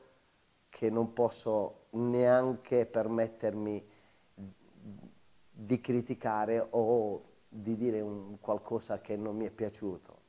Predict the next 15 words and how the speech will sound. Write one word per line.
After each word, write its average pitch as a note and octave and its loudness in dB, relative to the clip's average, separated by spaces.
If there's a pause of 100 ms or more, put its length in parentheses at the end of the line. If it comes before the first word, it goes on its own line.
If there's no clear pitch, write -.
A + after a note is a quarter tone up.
Io A2+ -4
mi A2 -4
sono G#2+ -6
trovato A2 -6
molto A2+ 2
bene, D#2+ -8 (800)
ho A#2 2
trovato B2 4
veramente A#2+ 4
una A#2 4
professionalità A#2 -2 (1300)
che - 2
mi B2 6
ha B2 10
reso, B2+ 2